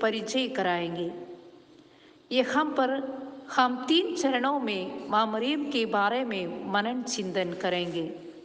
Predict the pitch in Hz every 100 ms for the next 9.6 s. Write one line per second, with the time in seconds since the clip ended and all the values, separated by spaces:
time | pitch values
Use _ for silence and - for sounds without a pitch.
0 | - - - - - - - - - -
1 | - - - - 277 277 262 277 359 294
2 | 262 226 - 226 180 208 240 262 285 311
3 | - - - - - - - - - 240
4 | 262 262 269 370 381 - 220 202 - 262
5 | 294 - - - - - - - - -
6 | 262 262 269 269 269 392 381 262 226 226
7 | 226 - 294 311 240 185 - - - 208
8 | 226 262 311 208 208 208 240 240 202 180
9 | 175 175 - 196 185